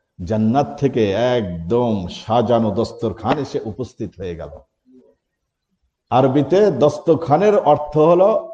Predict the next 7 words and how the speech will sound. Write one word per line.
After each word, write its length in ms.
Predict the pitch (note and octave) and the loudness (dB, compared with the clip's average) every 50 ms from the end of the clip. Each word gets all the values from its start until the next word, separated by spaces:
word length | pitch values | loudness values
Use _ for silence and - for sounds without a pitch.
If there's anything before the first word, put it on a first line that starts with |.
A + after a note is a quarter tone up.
| - - - | -18 -12 -2
আরবিতে 460 | - B2 B2+ C3 B2 C#3 C#3 C3+ D#3 | 2 2 2 4 2 0 0 0 0
বলা 220 | C#3 C3+ C3+ D3 D#3+ | 0 2 2 4 4
হয় 180 | F3+ - C#4+ A#2+ | 2 0 0 -2
মায়েদা, 760 | A2+ A2+ A#2 C3+ D#3 F#3 F#3+ F#3 - C#3 C3 G#2 A2 G#2+ G2+ | -4 -2 0 2 2 4 2 2 2 0 0 0 0 0 0
মানে 240 | G#2 A2 A2+ B2 A#2 | 0 -2 -2 -2 -2
হলো 200 | A2 B2 A#2+ A2 | -2 -4 -4 -4
দস্তরখান। 680 | F#2 G#2 F#2+ - _ - G2 E2+ - - F2 D#2 C2+ | -6 -6 -8 -8 _ -14 -14 -14 -12 -10 -12 -12 -12